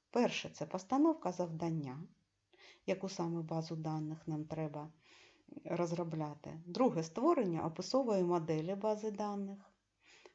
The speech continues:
Третє — створення моделі сутність зв'язок, тобто яким чином ми будемо пов'язувати між собою дані. Четверте — визначення моделі даних. П'яте — створення структури бази даних з використанням однієї з систем управління базами даних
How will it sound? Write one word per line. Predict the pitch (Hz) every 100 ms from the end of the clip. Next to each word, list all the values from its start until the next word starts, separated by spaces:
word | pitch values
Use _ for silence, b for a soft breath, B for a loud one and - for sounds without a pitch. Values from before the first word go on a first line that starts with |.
| -
Третє — | 254 240 - 160
створення | - 196 262 220 196
моделі | 190 180 175 214 180
сутність | - 208 208 160 147
зв'язок, | 151 165 160 139 147 170 -
тобто | 196 - 190
яким | 190 190 190 185
чином | - 185 175 175
ми | 170
будемо | 170 170 175 170
пов'язувати | 185 170 170 165 160 160 165 165
між | 160 -
собою | 165 160 165
дані. | 156 160 156 156 160 - B B B B B -
Четверте — | - 247 214 - 185
визначення | 254 330 214 190 180 170
моделі | 170 196 170 170 190
даних. | 202 220 233 233 240 - _ _ b b b
П'яте — | - 262 202 165 160
створення | - 226 262 196 175
структури | 170 190 190 - 196 220
бази | 240 247 247
даних | 247 254 240 233 240
з |
використанням | 220 220 233 240 - 226 220 214
однієї | 214 190 208 208 202 190
з | -
систем | 190 - 196 190
управління | 190 190 185 185 190 185 185
базами | 175 170 165 165 165
даних | 160 160 165 262